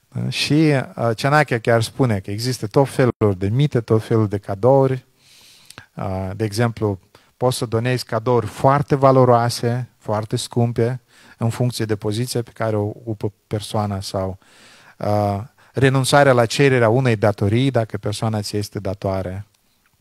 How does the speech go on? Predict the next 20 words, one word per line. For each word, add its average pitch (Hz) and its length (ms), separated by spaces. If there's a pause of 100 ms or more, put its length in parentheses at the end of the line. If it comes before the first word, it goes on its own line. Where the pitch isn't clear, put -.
(600)
sau, 110 600
uh, 104 60 (460)
renunțarea 127 680
la, 110 420 (120)
uh, 104 300 (100)
un 135 140
cadou 127 720
care 107 240
el 127 200
trebuie 135 320
să 123 120
ți-l 120 160
facă, 117 360
ție, 107 220
de 98 100
exemplu, 101 340
un 95 80
pământ, 120 520
un 95 140
business, 113 560